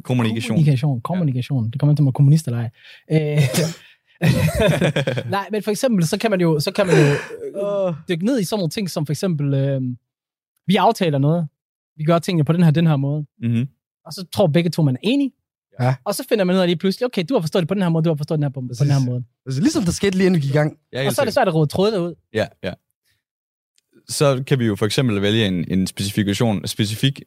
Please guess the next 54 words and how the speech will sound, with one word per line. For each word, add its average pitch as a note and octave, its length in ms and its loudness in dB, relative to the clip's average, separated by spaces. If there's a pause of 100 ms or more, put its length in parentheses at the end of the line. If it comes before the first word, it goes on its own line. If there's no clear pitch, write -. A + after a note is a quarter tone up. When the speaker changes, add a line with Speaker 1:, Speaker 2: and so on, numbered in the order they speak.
Speaker 1:
situation G2+ 560 0
at, F2 60 -4
at - 180 -8
arbejde G#2+ 400 -2
ud F2 60 -6
fra. - 180 -10
Vi G#2 60 -4
kan D3 100 4
Speaker 2:
Ja. D#3 40 8
Speaker 1:
vælge B2 120 4
en B2+ 60 4
specifik A2 460 0
situation G2 380 -2
at E2+ 60 -4
arbejde - 200 -2
ud - 60 -8
fra. - 220 -10 (140)
Speaker 3:
Ja. D3+ 120 0 (320)
Okay, F3+ 180 -2
så D#3 40 4
lad D#3 100 2
os D3+ 80 -2
prøve A3 160 2
at G3+ 80 -4
gøre G3 140 4
det F3 200 0
med, D3 360 2
at B2+ 220 0 (640)
jeg E3 100 0
vil D#3+ 80 -2
så D#3+ 100 -4
også A3+ 140 -2
sige, G#3 300 0 (840)
da D3+ 60 -4
vi D3 60 0
mødte G3 280 2
dig, G#2 80 -6 (320)
Speaker 1:
Mhm. B2 260 0 (1400)
Speaker 3:
der G#3 120 2
havde A3 280 2
vi D3+ 60 2
problemer D3 300 2
med B2+ 120 2
det, A2 60 -8
fordi C#3+ 240 -4
i C#3+ 60 0
mange F3 220 0
år, D#3 220 2
så A2 120 -4
havde D#3+ 80 0
vi C#3 40 -2
bare D#3 220 0
været A#2+ 140 -6
venner, F3+ 240 -2